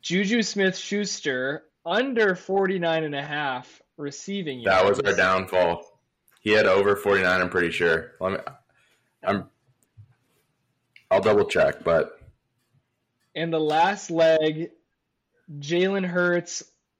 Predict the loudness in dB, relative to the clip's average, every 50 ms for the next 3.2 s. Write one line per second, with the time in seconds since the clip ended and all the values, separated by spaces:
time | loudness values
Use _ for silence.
0 | _ _ -2 0 0 0 0 -2 -2 -2 0 0 0 0 -2 -6 _ -10 -4 0
1 | 2 0 0 0 -4 -12 -14 -14 -16 _ _ _ _ _ -12 -8 -8 -6 -6 -4
2 | -4 -6 -6 -8 -14 -14 -8 -4 -4 -4 -4 -6 -10 -14 -14 -14 -10 -10 -10 -10
3 | -10 -14 -18